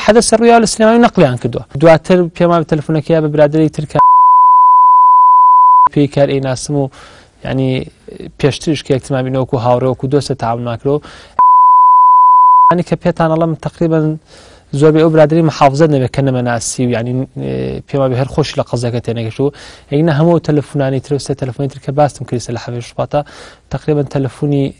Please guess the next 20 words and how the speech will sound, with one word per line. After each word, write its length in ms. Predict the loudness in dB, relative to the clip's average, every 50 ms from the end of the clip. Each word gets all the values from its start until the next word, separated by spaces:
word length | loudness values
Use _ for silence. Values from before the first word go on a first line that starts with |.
| _ -10
ئێ، 140 | -6 -4 -4 -2 -2 -2 -2 -4
یعنی، 160 | -4 -4 -2 -2
لە 80 | -2 -2 -4 -6
چۆنی 240 | -6 -6 -4 -4 -4 -2 -4
تاقی 240 | -4 -4 -2 -4 -4
برادرانە 440 | -2 -2 -2 -2 -2 -2 -2 -2 -2
و 40 | -2 -2
هاوڕێیانە 460 | -2 -4 -2 -2 -4 -4 -4 -2 0 0 0
و 100 | 0 -2 -6 -16 -20 -20 _ _ -10
قسەکە 340 | -4 -2 -2 -2 0 -2 0 2
ئەو 120 | 2 2 2
بوو 120 | 2 -2 -4 -2
کە 100 | -2 0 0 0 -2 -2
ئەلاساز 440 | -2 -2 -2 -2 -2 -2 -4 -2 -2
ئەم 100 | -4 -6 -4
کەناڵە 300 | -4 -2 -2 0 0 0 0 0
بووە، 200 | 2 2 2 2 2 0
کە 60 | -2 -4 -2
یا 60 | -2 -4
ئەم 80 | -6